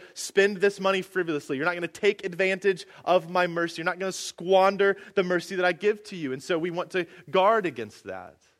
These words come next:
But when you and I do that, we have forgotten the kind and quantity of the mercy we have received in and through Jesus.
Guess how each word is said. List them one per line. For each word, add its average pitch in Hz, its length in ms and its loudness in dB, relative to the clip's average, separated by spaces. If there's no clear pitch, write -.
But 131 460 -2
when 147 120 -8
you 180 160 -2
and 202 80 4
I 208 140 4
do 156 200 -4
that, 139 240 0
we 156 120 -2
have 165 120 0
forgotten 147 680 -2
the 175 100 -8
kind 165 720 -6
and 131 160 -12
quantity 160 720 -6
of 123 100 -12
the 123 100 -10
mercy 131 500 -8
we 165 300 -8
have 135 200 -10
received 117 540 -14
in 117 180 -14
and 107 100 -18
through 107 140 -18
Jesus. 95 600 -20